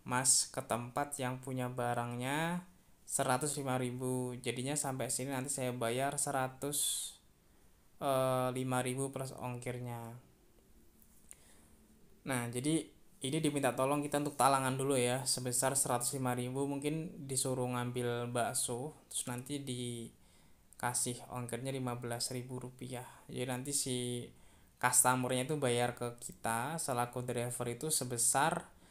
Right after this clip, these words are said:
seratus dua puluh ribu rupiah. Nah, itu teman-teman ya, sekilas dari ininya. Dan kalau misalnya nih, kita mau ngambil orderan, ada dua metode ya.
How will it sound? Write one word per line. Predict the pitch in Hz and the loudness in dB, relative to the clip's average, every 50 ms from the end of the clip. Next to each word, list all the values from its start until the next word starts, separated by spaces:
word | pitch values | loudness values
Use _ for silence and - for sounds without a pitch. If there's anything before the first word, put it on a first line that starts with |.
| - - - - - | -20 -20 -20 -20 -8
seratus | - - - 131 123 123 123 123 - - - 165 165 - - - | -4 0 2 4 6 6 4 2 0 -4 -2 2 2 2 2 2
dua | 139 131 127 123 117 | 0 0 0 0 0
puluh | 117 - 131 123 120 127 139 143 143 - - - - - | -2 -4 -4 -4 -2 -2 -4 -4 -4 -8 -14 -16 -18 -16
ribu | - 139 131 123 120 123 127 127 | -6 -4 -4 -4 -2 -2 -2 -2
rupiah. | 123 120 120 123 123 120 120 113 113 - - - - - - - - - - - - - - - - - - - - - - - - - - - - - - - - - - - - - - - - - - - - - - - - - - - - - - - - _ _ - - - - - - - | -2 -2 -4 -4 -4 -4 -4 -4 -4 -6 -8 -10 -14 -16 -18 -20 -20 -20 -4 -2 -2 -2 -2 -8 -12 -20 -20 -20 -20 -20 -20 -20 -20 -20 -20 -20 -20 -20 -20 -20 -20 -20 -18 -18 -18 -18 -20 -20 -20 -20 -20 -20 -20 -20 -20 -20 -20 -20 -20 -20 -20 -20 -20 -20 -20 _ _ -20 -20 -20 -20 -20 -12 -4
Nah, | - 147 147 143 139 | 0 2 4 4 4
itu | 135 147 165 | 2 0 2
teman-teman | 175 170 165 170 165 165 151 | 2 4 4 4 4 6 6
ya, | 135 135 139 | 6 8 8
sekilas | - - - - 143 139 135 131 127 - - - - - - - - - - - | 8 6 6 2 2 4 6 8 8 8 10 10 8 8 8 8 6 4 4 2
dari | 139 131 127 127 127 131 127 127 131 131 131 113 120 | 4 6 6 6 6 6 4 2 2 2 2 0 0
ininya. | 131 131 131 127 123 123 127 156 196 214 214 - - - - - - | 0 0 0 0 0 0 2 2 2 0 -2 -4 -12 -16 -18 -20 -12
Dan | - 139 131 135 131 131 131 131 135 135 135 135 123 | -2 4 6 8 8 8 8 6 4 2 0 0 4
kalau | 135 139 147 175 208 220 | 6 8 8 8 8 6
misalnya | 175 156 147 135 - 151 143 143 143 156 170 | 4 2 4 4 6 6 6 6 6 4 4
nih, | 170 160 143 127 127 127 - - - - - - - - - - _ - - - | 4 4 2 0 -2 -4 -6 -14 -18 -20 -20 -20 -20 -20 -20 -20 _ -20 -14 -4
kita | - 143 135 135 - 156 156 160 | -2 -2 -2 2 6 6 8 8
mau | 165 156 147 151 | 8 6 6 6
ngambil | 151 147 143 139 139 139 147 127 | 6 6 4 2 4 4 2 2
orderan, | 123 135 127 135 131 123 120 120 | 2 2 2 4 4 4 2 2
ada | 117 110 120 123 127 | -2 -4 -2 0 0
dua | 127 131 135 131 131 | 0 2 2 4 4
metode | 127 131 127 123 131 131 123 120 123 131 147 147 135 | 4 4 2 0 2 0 0 2 2 2 2 4 4
ya. | 120 123 135 | 2 2 0